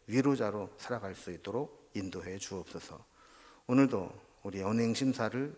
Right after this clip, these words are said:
지켜주시고 누구를 만나든 무슨 말을 하든 하나님의 은혜와 사랑과 긍휼을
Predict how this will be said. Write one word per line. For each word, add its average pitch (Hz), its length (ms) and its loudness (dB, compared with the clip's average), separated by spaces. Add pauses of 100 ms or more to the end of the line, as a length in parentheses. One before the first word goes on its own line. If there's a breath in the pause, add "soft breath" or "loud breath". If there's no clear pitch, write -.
지켜주시고 101 800 -6 (540 soft breath)
누구를 104 300 0
만나든 98 540 -2
무슨 113 220 -2
말을 127 320 2
하든 110 320 -4 (480 loud breath)
하나님의 98 580 0
은혜와 92 440 -6 (100)
사랑과 117 480 0
긍휼을 135 520 2